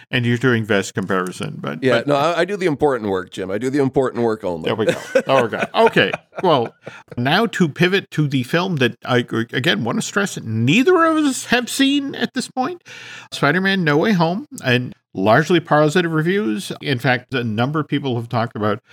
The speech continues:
Speaker 1: they were surprised about how emotional it was, that this is a film that basically tries to do the impossible. It, it brings all three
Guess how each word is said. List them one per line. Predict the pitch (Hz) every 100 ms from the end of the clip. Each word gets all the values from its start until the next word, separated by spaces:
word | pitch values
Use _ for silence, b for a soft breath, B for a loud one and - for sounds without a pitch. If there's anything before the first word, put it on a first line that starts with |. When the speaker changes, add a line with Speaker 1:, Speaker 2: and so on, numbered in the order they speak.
| B B _
Speaker 1:
they | 135
were | 127
surprised | 139 120 135 139
about | 139 -
how | 127 127 120 131
emotional | 131 156 - - 90
it | 90
was, | 76 87 -
that | 127 107 -
this | 107 -
is | 120
a | 139
film | - 127 117
that | 101 _ B B B
basically | - 294 320 254
tries | - 151 156
to | 170
do | 165
the | 165
impossible. | 165 165 196 - - -
It, | 90
it | 165 117
brings | 123 120 120 -
all | 117 117 147 202
three | 185 - 143 160 165 170